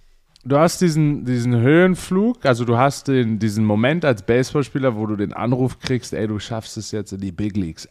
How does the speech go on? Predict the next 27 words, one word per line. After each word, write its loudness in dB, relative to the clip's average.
Aber 2
da 2
zu -4
bleiben, 2
ist -6
außerhalb 4
deiner 2
Kontrolle. 0
Er 0
hat -4
ein -4
gutes -6
Inning -4
geworfen, 0
er -2
hat -4
einen 2
Run 4
in 2
drei 2
Innings 0
abgeworfen. -2
Das -14
ist -10
ein -6
gutes -8
Outing. -12